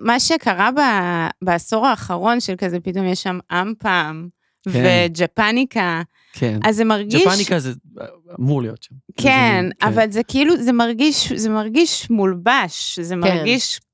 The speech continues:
Speaker 1: פאצ'י, כאילו.
Speaker 3: זה כמו שיש דליקטסן ברחובות, משהו
Speaker 2: יש
Speaker 3: כזה.
Speaker 2: דליקטסן
Speaker 3: כן,
Speaker 2: ברחובות?
Speaker 3: כן.
Speaker 1: וואו.
Speaker 3: כן. אז זה
Speaker 1: רותי.
Speaker 3: פאצ'י.
Speaker 1: רותי הזאת.
Speaker 2: כן.
Speaker 3: זה
Speaker 1: אה,
Speaker 3: פאצ'י, כן.
Speaker 1: אז כאילו, כן, אבל אני מקווה שהיא תמשיך להיות משונה.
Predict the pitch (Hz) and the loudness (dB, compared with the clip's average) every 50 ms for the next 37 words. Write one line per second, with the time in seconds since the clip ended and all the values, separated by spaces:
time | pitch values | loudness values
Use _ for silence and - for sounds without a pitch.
0 | _ - - 233 220 269 - - - - 165 139 - - 180 _ - 202 170 151 | _ -4 0 0 0 0 -2 -6 -6 -4 -4 -6 -6 -12 -20 _ -6 -6 -4 -2
1 | 160 170 170 - 202 208 226 208 233 226 180 214 196 175 165 - 170 - - 170 | 0 0 0 2 2 2 2 2 2 2 2 0 0 0 0 -2 -4 -2 0 0
2 | 170 175 - 180 185 165 156 143 139 131 - 160 160 151 - 127 - - - 110 | 0 0 0 -4 -2 0 -2 -2 -2 -4 -4 -2 -2 -2 -2 -6 -8 -8 -10 -12
3 | 131 - - 135 135 - 147 - 311 147 - 120 - - 135 - - 214 156 123 | -12 -12 -8 -6 -6 -4 -4 -4 -4 -4 -4 -4 -4 -4 -4 -2 0 0 0 2
4 | 117 165 160 160 151 151 143 139 139 - 151 139 131 131 131 - - - 160 156 | 2 2 0 0 0 -2 -2 -4 -6 -6 -6 -6 -6 -6 -10 -10 -6 -2 0 0
5 | 196 269 208 131 _ _ _ _ _ _ - - 139 131 147 143 _ _ _ _ | 0 -2 -2 -8 _ _ _ _ _ _ -8 -6 -6 -6 -6 -10 _ _ _ _
6 | _ _ _ _ _ _ _ _ _ _ _ _ _ - - 165 156 165 170 190 | _ _ _ _ _ _ _ _ _ _ _ _ _ -6 -6 -2 2 2 2 4
7 | 180 180 190 208 175 180 180 - - - - - - 190 190 - 208 226 240 - | 4 2 4 2 2 2 0 -6 -18 -20 -20 -8 0 2 6 6 6 6 4 4
8 | - 277 254 226 208 170 - 180 214 226 247 262 269 - - - - - 110 143 | 4 4 4 4 2 0 0 2 2 4 4 2 0 -4 -10 -18 -16 -16 -16 -18
9 | 180 127 104 104 _ _ _ - - - - - - - _ _ _ _ - - | -18 -20 -20 -20 _ _ _ -20 -20 -20 -20 -20 -20 -20 _ _ _ _ -6 0
10 | 185 208 202 196 185 156 147 _ - 131 123 - - 135 120 123 135 135 - _ | 2 2 2 4 2 0 0 _ -8 -12 -10 -6 -8 -6 -6 -6 -8 -10 -14 _
11 | _ _ _ _ - - - 196 190 185 180 180 - - - - - 220 214 208 | _ _ _ _ -8 -2 0 2 2 2 0 -4 -8 -12 -14 -6 -4 -2 0 0
12 | 196 202 202 196 190 190 190 190 185 185 185 180 175 180 175 170 _ - - 294 | 0 0 0 2 2 2 2 2 2 2 2 2 2 0 -2 -2 _ -4 0 2
13 | 320 285 240 185 190 190 185 185 190 180 180 190 - - 185 175 196 196 226 - | 2 2 2 2 2 2 2 2 2 2 0 0 0 -2 -2 0 2 0 0 -2
14 | - - 320 320 330 320 311 294 285 277 269 269 262 254 240 - 240 233 233 - | -2 0 2 2 4 4 2 2 0 0 0 0 0 0 0 0 -2 -4 -2 -2
15 | - 254 - - 311 285 240 226 - - 233 233 - - - 196 180 175 160 147 | -4 -4 -4 -2 0 0 0 0 0 0 -2 -2 -2 -2 -2 -2 0 0 -2 -2
16 | 151 | -2